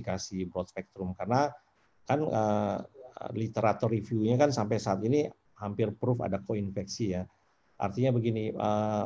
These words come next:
ternyata covid itu yang dari literatur dia, eh, imun respon kita tuh dua sekaligus bareng keluarnya, sars sama cars. Nah, sars itu ternyata I L enam misalnya contoh, itu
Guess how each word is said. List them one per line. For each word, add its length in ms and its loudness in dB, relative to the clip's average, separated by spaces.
ternyata 480 4
covid 400 2
itu 320 4
yang 160 6
dari 160 2
literatur 720 4
dia, 440 10
eh, 240 6
imun 260 10
respon 380 6
kita 260 4
tuh 80 6
dua 320 10
sekaligus 480 4
bareng 460 6
keluarnya, 400 4
sars 500 6
sama 300 0
cars. 560 4
Nah, 720 4
sars 400 4
itu 160 2
ternyata 720 4
I 160 2
L 80 0
enam 240 2
misalnya 400 0
contoh, 480 2
itu 480 6